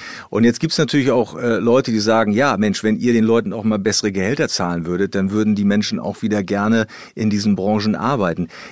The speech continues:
Ist es so einfach oder würde das nicht auch bedeuten, jetzt im Hinblick auf Öffnungszeiten, wenn wir als Endverbraucher, als Konsumenten den Komfort wollen, vernünftige Beratung,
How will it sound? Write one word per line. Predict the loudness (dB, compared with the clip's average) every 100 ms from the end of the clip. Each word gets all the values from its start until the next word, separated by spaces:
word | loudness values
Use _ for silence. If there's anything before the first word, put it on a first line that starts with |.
| -10
Ist | -4 -2
es | 0 2
so | 2
einfach | 2 0 0 -2 0
oder | 0 2
würde | 2 0
das | 0 0
nicht | -2 -2
auch | -4
bedeuten, | -4 -2 2 2 2
jetzt | 0 -2
im |
Hinblick | -2 0 0
auf | -2 -4
Öffnungszeiten, | -6 -4 -2 0 0 2 2 2 -8 -18 -2
wenn | 0 4
wir | 2 2
als | -2
Endverbraucher, | -2 -2 -2 -2 0 0 0 -2
als | -4
Konsumenten | -2 2 2 2 0 0
den | 0 0
Komfort | 0 -2 0 0 0 0
wollen, | -2 0 2 4 2 2 -10 -20 -20
vernünftige | -4 4 6 6 4 0 -2
Beratung, | -2 -4 -6 -8 -8 -8 -8